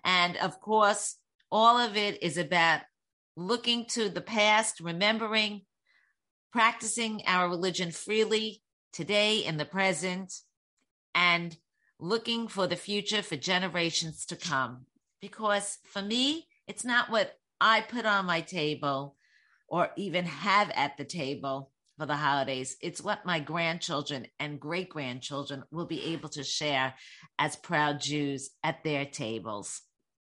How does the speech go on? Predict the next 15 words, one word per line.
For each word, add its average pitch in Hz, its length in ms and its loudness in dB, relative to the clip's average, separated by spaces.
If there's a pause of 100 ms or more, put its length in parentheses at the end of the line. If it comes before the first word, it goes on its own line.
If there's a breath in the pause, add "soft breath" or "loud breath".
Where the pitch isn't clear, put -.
(420)
And 180 200 -4
for 170 80 -2
those 190 320 2
of 175 120 -6
you 196 160 -2
who 165 160 -2
are 156 80 -2
not 170 320 2
Jewish, 208 600 0 (400 loud breath)
I 175 180 4
wanna, 175 440 4 (140)
uh, 143 240 4 (240)
invite 208 480 4
you 127 320 -4 (440)
to 190 360 -4